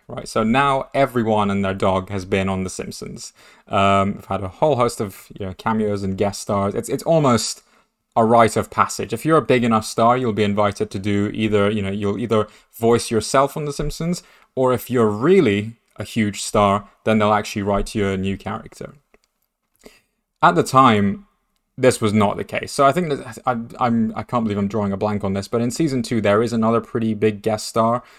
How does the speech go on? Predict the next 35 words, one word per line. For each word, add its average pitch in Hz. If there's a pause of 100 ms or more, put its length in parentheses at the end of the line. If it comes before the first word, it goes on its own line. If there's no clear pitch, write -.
(300)
um, 101
I, 110
I -
forget 104
who 101
it 95
is, 98 (340)
but 110 (680)
it 143
still 143
doesn't 113
hold 110
a -
candle 107
to 101 (580)
Dustin 107
Hoffman. 104
So, 117 (420)
Jess, 110
I 104
don't 107
know 104
how 101
big 98
of 98
a 101
Dustin 101
Hoffman 101
fan 98
you 95
are, 95
but 98
I, 113
I 123
was 107